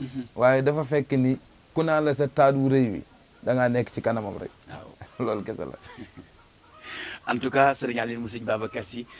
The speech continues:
Speaker 1: mu Serigne Pathé moom itam mag moom, euh, ci kaddu gi ba léegi, euh, yaakaar naa li ngeen doon bëgg ci moom, euh, am ngeen ko waaye tam man mi nga xam ni maa sol sama dàll ñëw ànd ak Bakel vingt-quatre ci leeral ak laaye biir, euh, mbokk yi rek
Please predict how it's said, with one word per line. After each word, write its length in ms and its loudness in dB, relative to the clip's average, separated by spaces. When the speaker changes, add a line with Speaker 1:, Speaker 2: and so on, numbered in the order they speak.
Speaker 1:
mu 120 -6
Serigne 260 -6
Pathé 380 -6
moom 180 -6
itam 180 -6
mag 200 -4
moom, 200 -6
euh, 140 4
ci 140 -6
kaddu 280 0
gi 120 -8
ba 100 4
léegi, 380 4
euh, 260 0
yaakaar 380 -4
naa 280 -2
li 120 -6
ngeen 180 -2
doon 160 -2
bëgg 220 0
ci 100 -6
moom, 260 -4
euh, 180 4
am 160 6
ngeen 200 4
ko 120 -4
waaye 180 2
tam 320 -4
man 240 -2
mi 100 2
nga 100 2
xam 160 -4
ni 80 -2
maa 180 0
sol 160 -6
sama 180 -6
dàll 220 -2
ñëw 180 -2
ànd 160 -2
ak 80 -6
Bakel 240 -2
vingt-quatre 440 -4
ci 120 6
leeral 420 6
ak 120 0
laaye 300 4
biir, 280 -4
euh, 140 4
mbokk 300 -2
yi 200 -6
rek 300 -2